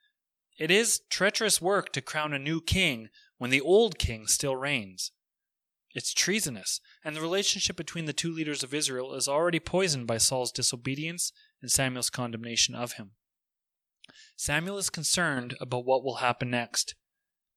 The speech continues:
Yahweh, however, shows no such trepidation. Samuel may not know what to expect, but God's got the whole thing settled far ahead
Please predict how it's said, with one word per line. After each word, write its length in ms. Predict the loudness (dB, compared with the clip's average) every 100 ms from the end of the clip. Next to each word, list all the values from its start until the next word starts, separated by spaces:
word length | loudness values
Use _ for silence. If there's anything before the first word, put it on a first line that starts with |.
| _
Yahweh, 460 | -2 2 4 4 2
however, 400 | 0 0 0 0
shows 260 | 0 -2
no 240 | -6 -4 0
such 340 | 0 2 0
trepidation. 680 | 0 -4 -4 -6 -4 -6 -6 _ _ _ _ _ _
Samuel 360 | 0 2 2 0
may 160 | 0 2
not 220 | 0 0
know 140 | 0
what 160 | 0 -4
to 100 | -6
expect, 640 | 0 0 2 0 0 -8 -20 -20 _ -10
but 140 | 0
God's 280 | 6 6 4
got 140 | 0
the 80 | 0
whole 240 | 0 0
thing 220 | 0 0 2
settled 400 | 2 2 0 -4
far 260 | 0 0
ahead 360 | 2 0 -2